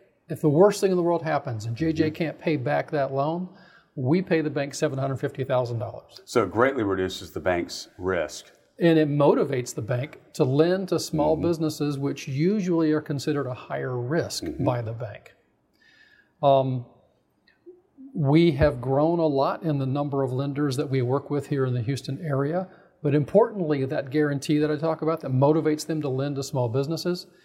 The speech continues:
Speaker 1: it's ninety percent through this year, which is until September the thirtieth.
Speaker 2: Mm-hmm.
Speaker 1: So the banks right now are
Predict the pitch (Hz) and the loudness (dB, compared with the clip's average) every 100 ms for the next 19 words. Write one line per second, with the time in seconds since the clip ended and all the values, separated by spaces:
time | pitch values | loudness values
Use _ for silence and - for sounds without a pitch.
0 | _ _ - - 139 135 151 180 147 - | _ _ -8 -2 0 2 0 -2 -2 -4
1 | 117 - 139 - - - 147 151 156 156 | -4 -4 -8 -8 -18 -4 2 4 4 2
2 | - 127 143 147 - - - - - 131 | -4 -4 0 0 -4 -10 -12 -18 -8 -6
3 | 113 151 135 117 120 143 127 127 151 131 | 0 2 4 2 -2 -4 -4 -2 -2 -2
4 | 160 - 156 131 120 120 - 127 120 - | -2 -4 -2 -2 0 -4 0 0 0 -8
5 | - - - 78 87 82 - _ _ - | -18 -20 -18 -16 -14 -16 -18 _ _ 2
6 | 160 151 135 156 165 - - 147 143 135 | 4 6 4 2 2 -4 -6 -4 -2 -2
7 | 147 156 127 | -2 0 0